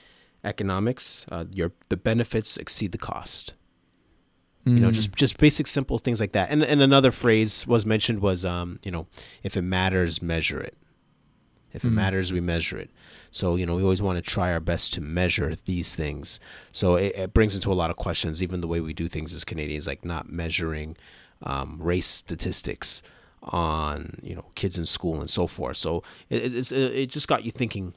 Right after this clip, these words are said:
Speaker 1: It just kinda got the, the wheels turning. But, um, I
Speaker 2: Yeah,
Speaker 1: found it
Speaker 2: I,
Speaker 1: very helpful.
Speaker 2: I, I think a, a, a scenario that would, I think a way to,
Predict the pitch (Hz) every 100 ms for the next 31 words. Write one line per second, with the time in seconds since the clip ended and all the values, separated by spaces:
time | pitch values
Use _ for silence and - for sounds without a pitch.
0 | - 107 107 110 101 95 - 85 90 90
1 | 87 87 - 92 82 82 - 78 _ -
2 | _ - 95 87 82 147 104 87 80 -
3 | - 90 101 123 123 131 139 - 151 139
4 | 135 127 123 113 117 - 127 117 - 127
5 | 120 120 120 117 117 113 113 113 101 -
6 | _ _ _ - 123 - 147 135 120 123
7 | 120 117